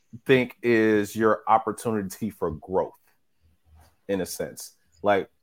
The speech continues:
is there something that somebody has told you about yourself that might have offended you, but then you stepped back and thought, like, "Huh, I guess you got a point there"? <laughs>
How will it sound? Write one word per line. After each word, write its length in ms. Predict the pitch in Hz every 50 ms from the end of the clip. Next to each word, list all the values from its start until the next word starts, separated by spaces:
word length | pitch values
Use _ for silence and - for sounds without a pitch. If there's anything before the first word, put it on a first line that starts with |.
| _ _
is 140 | 143 127 123
there 120 | 131 120
something 440 | - - 151 143 135 139 139 127 117
that 520 | 117 110 110 107 107 107 110 110 101 -
somebody 400 | - - 131 117 117 113 113 110
has 440 | 110 113 107 98 95 - - - -
told 460 | - - - - 147 131 135 139 131
you 200 | 123 127 123 107
about 380 | 92 87 82 95 107 120 120 -
yourself 400 | 143 131 131 - 135 131 127 123 -
that 220 | 110 104 98 87
might 180 | 110 120 117 113
have 380 | 113 113 120 110 107 101 92 -
offended 540 | - 92 92 - - 214 226 196 185 180 156
you, 180 | 180 180 170 160
but 160 | 143 127 104
then 140 | 120 127 123
you 160 | 120 120 123 123 - _ _
stepped 340 | - - - 135 120 120
back 180 | 127 127 123 120
and 120 | 117 110 113
thought, 180 | 135 123 107
like, 300 | 104 104 98 98 104 - _ _ _ _ _ _ _ _ _ _ _ _ _ _ _ _ _ -
"Huh, 180 | 330 339 - - - _ _ _ _ _ _ _ _ _ _ _ _ _ _ _ _ _ _ - _ _ _
I 40 | -
guess 140 | 349 302
you 40 | -
got 120 | 233 220 -
a 20 |
point 220 | - 320 254 214
there"? 160 | - 92 - - _ _
<laughs> 1200 | 208 185 - - 269 - 679 - 220 226 640 - 233 214 220 - 392 269 - - - 302 240 -